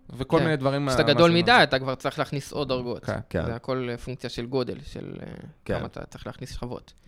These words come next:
Speaker 1: אה, אז, אז יש את ה-, יש את המסלול ה-, את המסלול ההתקדמות ל-I Cs, ל-Individual Contributor, ואתה אומר שבתוך המסלול הזה ב-WeWork יש איזושהי דרגה או טייטל או,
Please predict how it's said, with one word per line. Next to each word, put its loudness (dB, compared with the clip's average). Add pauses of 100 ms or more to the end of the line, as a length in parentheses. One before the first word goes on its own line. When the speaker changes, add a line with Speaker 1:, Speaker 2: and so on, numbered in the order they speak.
(520)
Speaker 1:
אה, 4
אז, 6
אז 4
יש 6
את 2
ה-, 8
יש 2
את -2
המסלול 2
ה-, 4 (180)
את -8
המסלול 0
ההתקדמות -2
ל-I -4 (320)
Cs, 0
ל-Individual -2
Contributor, -6 (340)
ואתה 4
אומר 6
שבתוך 2
המסלול 2
הזה 2
ב-WeWork 4
יש -2
איזושהי -4
דרגה 0
או 2
טייטל 0
או, -2